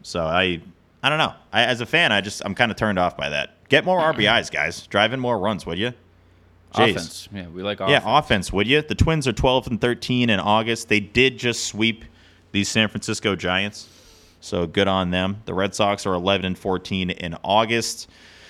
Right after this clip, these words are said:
Speaker 1: Carlos Correa is just whatever, man. I mean, it's, it, when you, you know that we, we keep pretty well, uh, of a, I, I worded that so terribly. We keep up with a lot of these teams.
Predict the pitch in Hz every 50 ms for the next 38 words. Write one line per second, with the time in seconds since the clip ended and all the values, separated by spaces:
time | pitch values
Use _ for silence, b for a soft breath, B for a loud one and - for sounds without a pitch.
0 | B B B B B B B B B B _ - - 160 175 196 196 175 - -
1 | 165 147 156 156 160 147 127 120 117 117 107 101 - 143 143 139 - - 101 120
2 | 117 127 123 123 135 117 113 98 95 95 98 101 101 101 98 95 110 - 101 104
3 | 107 110 110 120 123 113 - - - 139 151 143 135 147 147 160 160 170 170 170
4 | 165 160 - 147 165 185 220 240 247 226 214 160 170 175 170 151 - - 214 233
5 | 226 - - 294 277 277 - _ _ _ _ _ _ _ - - - - 185 190
6 | 170 170 165 160 147 127 131 127 127 123 127 127 123 120 117 113 113 117 - _
7 | _ _ _ _ _ _ - - 104 101 95 95 95 92 - 85 101 101 92 101
8 | 95 92 92 80 92 104 104 101 98 90 95 95 90 82 80 80 - - - 107
9 | 90 82 - - 85 82 82 76 82 82 80 90 127 185 - - 285 262 - 240
10 | 220 185 170 - 139 117 110 110 107 104 98 98 92 - - 101 87 76 62 58
11 | - -